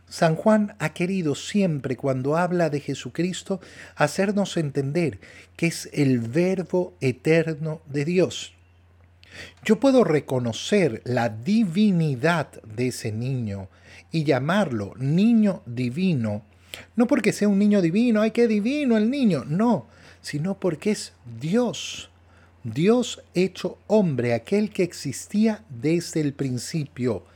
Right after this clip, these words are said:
Y eso, eso es lo que les anunciamos, lo que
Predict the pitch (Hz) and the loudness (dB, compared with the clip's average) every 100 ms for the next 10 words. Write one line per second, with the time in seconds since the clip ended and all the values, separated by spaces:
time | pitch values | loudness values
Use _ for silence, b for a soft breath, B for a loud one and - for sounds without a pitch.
0 | B B B B B 160 202 294 254 - | B B B B B 2 6 8 6 2
1 | 147 101 - _ _ _ _ 254 262 - | 0 -2 -6 _ _ _ _ 2 2 4
2 | 233 269 247 202 156 135 143 127 - 127 | 4 4 4 4 4 2 2 0 0 -2
3 | 117 110 - 156 117 90 - - B B | -2 -4 0 0 0 -4 -12 -20 B B
4 | B B 131 156 147 - 131 | B B 6 6 6 2 -4